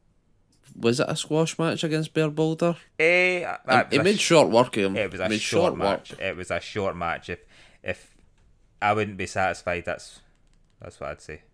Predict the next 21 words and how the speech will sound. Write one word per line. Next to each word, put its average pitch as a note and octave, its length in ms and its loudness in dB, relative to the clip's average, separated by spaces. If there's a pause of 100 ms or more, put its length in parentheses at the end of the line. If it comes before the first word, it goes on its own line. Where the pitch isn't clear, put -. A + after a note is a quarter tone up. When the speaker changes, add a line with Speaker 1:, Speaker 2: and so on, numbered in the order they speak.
(680)
Speaker 1:
It D2 100 -10
was B2 260 0
just - 460 -2
<laughs> - 760 -8
what - 140 -6
was B2 100 -2
two C3+ 200 4
minutes, C#3 360 4
two C#3+ 160 0
minutes, B2 280 2
Speaker 2:
<laughs> A#2+ 60 -4
Speaker 1:
three B2 140 2
seconds B2+ 360 0
doesn't B2+ 260 -2
satisfy C#3 480 2
you. D3 280 0 (380)
Speaker 2:
Oh, B2 100 4
two D#3 160 -2
minutes, B2 180 -2
three C3 120 -4
seconds? F3 420 0